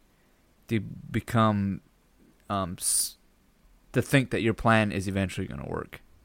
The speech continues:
Um, you see what's happening in practice, you know, going into the games. Y-, it's a different view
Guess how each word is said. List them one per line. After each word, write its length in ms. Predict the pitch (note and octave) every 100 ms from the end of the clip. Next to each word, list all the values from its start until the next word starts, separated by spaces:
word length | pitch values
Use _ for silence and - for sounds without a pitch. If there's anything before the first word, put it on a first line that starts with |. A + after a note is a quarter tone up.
| _ _ _ _ _
Um, 360 | G2+ F#2+ F#2 E2+ -
you 180 | A#2
see 220 | A#2 - B2+
what's 240 | A#2 -
happening 340 | G#2 G#2+ G#2+
in 80 | G2
practice, 560 | - G#2+ G2+ - G2 -
you 80 | G2
know, 160 | G2
going 280 | F#2+ G#2 G#2+
into 100 | G2+
the 80 | F#2+
games. 320 | G2+ G2 F#2
Y-, 160 | A2 -
it's 220 | - -
a 60 | C3
different 420 | F3 - B2 F2+
view 460 | A#2 A#2+ A2+ G#2